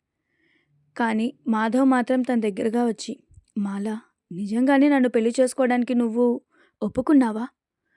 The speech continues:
అన్న అతని ప్రశ్నకు ఉలిక్కిపడి చూసి, అవును అన్నట్లు తలాడించింది అతి కష్టంగా. "హమ్మయ్య, ఇప్పుడు మనశ్శాంతిగా ఉంది. ఎక్కడ నువ్వు బలవంతంగా ఒప్పుకున్నావు అని నిన్న రాత్రి నుండి ఎంత టెన్షన్ పడ్డానో తెలుసా?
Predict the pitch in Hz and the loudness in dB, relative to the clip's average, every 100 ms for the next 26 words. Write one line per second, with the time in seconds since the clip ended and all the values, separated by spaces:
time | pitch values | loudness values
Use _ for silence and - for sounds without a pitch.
0 | _ _ - 262 262 285 262 254 220 214 | _ _ -2 2 4 4 2 -2 -2 -6
1 | - 294 - 240 240 262 302 285 262 254 | -2 -2 0 -2 0 -2 0 0 0 -2
2 | 240 - 233 - _ _ 262 269 302 349 | -4 -4 -8 -10 _ _ 2 4 6 6
3 | 285 285 285 240 240 247 247 233 233 214 | 4 4 0 0 0 2 0 -2 -2 -4
4 | 262 220 220 214 - 214 202 - _ _ | -4 -4 -8 -10 -8 -10 -10 -14 _ _
5 | _ _ _ _ _ - 277 262 247 226 | _ _ _ _ _ -8 0 2 2 0
6 | 214 202 190 208 226 - - - 277 - | -4 -8 -10 -8 -10 -12 -12 -4 -2 2
7 | 311 254 220 240 - 226 208 208 208 262 | 2 4 2 -2 -4 -4 -4 -4 0 2
8 | 233 240 _ _ _ _ _ _ 294 302 | 2 0 _ _ _ _ _ _ 2 4
9 | 370 349 302 277 262 277 277 269 285 269 | 4 4 4 4 4 2 2 2 2 2
10 | 262 269 262 247 254 240 277 247 233 311 | 0 0 2 2 0 2 2 2 2 2
11 | 311 247 240 254 240 254 226 208 247 240 | 2 0 0 0 0 0 -2 -2 -2 -2
12 | 220 254 240 233 233 240 240 226 294 | -4 -4 -4 -2 -2 -2 -2 -2 -4